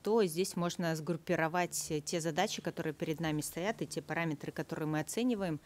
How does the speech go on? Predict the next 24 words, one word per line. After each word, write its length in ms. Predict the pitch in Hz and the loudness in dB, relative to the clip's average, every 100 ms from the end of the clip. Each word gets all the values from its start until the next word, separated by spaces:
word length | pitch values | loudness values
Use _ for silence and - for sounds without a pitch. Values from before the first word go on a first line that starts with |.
| - - - | -16 -18 2
на 140 | 190 | 4
диагностические, 1000 | 165 165 160 170 - 285 - 269 - 240 | 6 6 4 0 2 2 2 0 2 2
которые, 420 | 226 202 214 208 202 | 2 0 2 2 2
собственно, 480 | 202 - - 180 | -2 -4 -2 -2
способствуют 760 | 175 - 180 196 185 - 180 170 | -2 -2 2 2 0 -2 0 0
постановке 640 | 175 - 180 180 165 - | -4 0 0 0 -2 -2
нозологического 880 | 165 160 165 170 165 - - - 156 | 0 2 4 4 2 -2 -4 0 0
диагноза 640 | 147 185 233 214 185 170 - - - - | 4 2 4 2 2 0 -2 -16 -18 -2
и 40 | 175 | 0
определению 960 | 170 170 160 175 180 175 170 165 156 | 0 0 2 6 8 8 4 4 2
степени 440 | 147 - 185 175 170 | 0 2 2 4 2
потенциала 720 | 175 185 175 - 175 165 156 | 0 2 0 6 6 6 4
агрессивного 640 | 151 - - 190 175 156 151 | 4 2 2 4 4 4 0
течения 460 | 165 - 170 156 | -2 -2 0 2
меланоцитарного 800 | 151 151 - - 156 143 147 143 | 2 2 0 2 2 2 0 0
образования 720 | 139 156 147 160 226 277 262 | 0 -2 0 2 4 4 0
кожи. 480 | 233 233 220 - 185 - - - - - | 2 4 4 2 -8 -10 -18 -16 -16 -10
И 320 | - 254 285 - | 2 6 6 4
если 320 | 175 202 - | 4 4 6
мы 160 | 180 175 | 4 4
уже 200 | 165 156 | 2 0
установили 640 | 139 - 165 165 170 156 147 | 0 -2 0 2 0 0 0
диагноз 640 | 151 143 131 127 - - | 2 0 -2 -6 -8 -8
меланомы, 800 | 139 143 156 160 190 294 285 | -6 -2 0 2 6 6 6